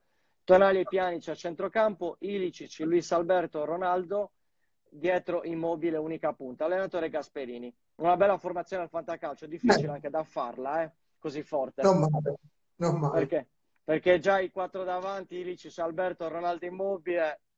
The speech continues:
Speaker 1: u-,
Speaker 2: Per
Speaker 1: chi è
Speaker 2: fatica,
Speaker 1: riuscito a
Speaker 2: per
Speaker 1: prendersene, eh, sì, due, sicuramente, tre impossibile, quattro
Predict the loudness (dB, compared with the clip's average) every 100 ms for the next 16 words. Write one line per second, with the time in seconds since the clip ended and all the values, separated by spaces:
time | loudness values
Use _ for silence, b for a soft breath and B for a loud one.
0 | _ _ _ _ _ -10 -10 _ 2 6
1 | 8 8 6 6 4 2 2 0 -4 -4
2 | -2 -2 -4 -8 -8 -10 -10 -4 0 2
3 | 2 0 -10 -8 -8 -6 -10 -14 -10 -10
4 | -8 -12 -10 -8 0 0 2 4 4 2
5 | -4 -4